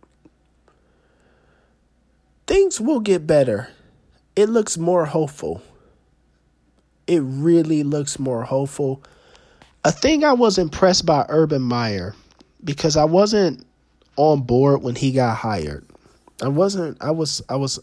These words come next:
it was a question mark to me. I was like, he's a, first of all, he's a college coach. He's always toted that line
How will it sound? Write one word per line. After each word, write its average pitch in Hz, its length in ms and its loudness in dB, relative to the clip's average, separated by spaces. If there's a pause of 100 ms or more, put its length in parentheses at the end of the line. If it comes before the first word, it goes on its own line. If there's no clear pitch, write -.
it 160 80 -4
was 160 140 -4
a 147 60 -4
question 131 460 -6
mark 80 300 -14
to 67 100 -20
me. 64 300 -20 (1080)
I 156 100 0
was 185 100 2
like, 175 120 -4
he's 165 180 -2
a, - 80 -4
first 269 320 -4
of 196 80 -6
all, 185 80 2
he's 156 160 -4
a 101 60 -8
college 147 500 -6
coach. 143 500 -8 (800)
He's 156 260 -6
always 175 420 4
toted 165 420 -4
that 117 220 -2
line 175 920 -4